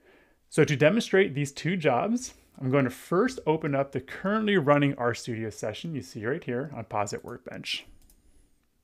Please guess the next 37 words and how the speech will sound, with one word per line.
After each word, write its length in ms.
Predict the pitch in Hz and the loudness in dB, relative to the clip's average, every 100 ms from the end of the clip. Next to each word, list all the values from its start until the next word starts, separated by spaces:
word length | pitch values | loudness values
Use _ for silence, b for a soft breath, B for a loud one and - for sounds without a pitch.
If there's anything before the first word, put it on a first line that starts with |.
| _ _ _ _ _ _ _ _ _ _ _ _ _ _ b b b b b b - | _ _ _ _ _ _ _ _ _ _ _ _ _ _ b b b b b b -4
And 140 | 143 | 0
in 80 | 147 | 0
the 80 | 135 | -2
top 440 | - - 208 247 | -4 -4 -2 -2
left 240 | 196 196 - | -2 -2 -4
corner, 380 | - 135 156 | 0 0 2
you'll 200 | 226 160 | -2 -4
see, 220 | 139 - 151 | -6 -6 -4
you'll 220 | 143 131 | -2 0
see 180 | - 135 | 2 0
an 100 | 120 | 2
R 200 | 135 156 | 2 2
script 400 | - 123 160 - | 0 0 0 -2
called 420 | - 110 117 131 | 0 2 0 -2
long 440 | 113 117 135 165 | -2 0 2 0
running 480 | 170 131 113 113 117 | 0 0 2 2 -2
script. 560 | - - - - - - _ _ b b b b b - | -4 -8 -12 -14 -20 -20 _ _ b b b b b 2
In 100 | 147 | 4
this 120 | 202 | 6
script, 280 | 196 196 160 | 6 4 2
I'm 140 | 135 | 0
first 340 | - 143 139 | 6 4 4
loading 580 | 139 113 123 135 151 196 | -4 4 8 8 6 2
some 240 | 190 208 208 | 0 0 2
R 200 | 120 113 | 2 2
packages. 580 | 107 98 - 107 - | 0 -2 -4 -4 -4
So 160 | - 110 | -4 -6
we're 100 | 104 | -4
loading 260 | 104 107 139 | -4 -4 -6
the 60 | |
tidyverse. 840 | 160 120 101 92 98 139 - - _ _ _ _ b b b b | -6 -6 -6 -6 -6 -8 -8 -18 _ _ _ _ b b b b
And 120 | 131 | -2
then 120 | 175 | 2
I 80 | 247 | 0
create 420 | 254 - 160 160 | -2 -2 -2 -2
three 580 | - - 123 139 143 147 | -8 -6 0 2 2 -2
variables, 800 | 117 110 98 92 95 - - | -2 -2 -2 -4 -8 -6 -4